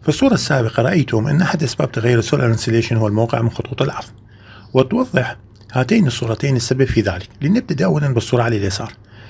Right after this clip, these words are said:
لنأخذ حزمة مكونة من عشر خطوط للإشعاع الشمسي. لو سقطت هذه الخطوط على منطقة قريبة من خط الاستواء، بمعنى أن تكون الشمس عمودية،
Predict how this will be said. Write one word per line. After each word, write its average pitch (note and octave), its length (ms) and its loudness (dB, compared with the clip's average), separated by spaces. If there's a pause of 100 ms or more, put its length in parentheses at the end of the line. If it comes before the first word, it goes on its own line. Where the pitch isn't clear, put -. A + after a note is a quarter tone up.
(120)
لنأخذ F3+ 440 2 (320)
حزمة C#3+ 480 2
مكونة D3+ 400 2
من B2 140 2
عشر - 500 -2 (300)
خطوط - 480 -4
للإشعاع A#2+ 360 0
الشمسي. G2+ 460 -4 (520)
لو C#3+ 80 6
سقطت C#3+ 520 0
هذه D#3+ 200 2
الخطوط A2 600 0
على B2 220 0
منطقة C3 500 0 (280)
قريبة A#2+ 360 2
من G#2 100 2
خط - 220 -6
الاستواء، G2 580 0 (360)
بمعنى A#2+ 580 4
أن A2+ 60 0
تكون A#2+ 220 2
الشمس A#2 300 0
عمودية، G#2 540 -2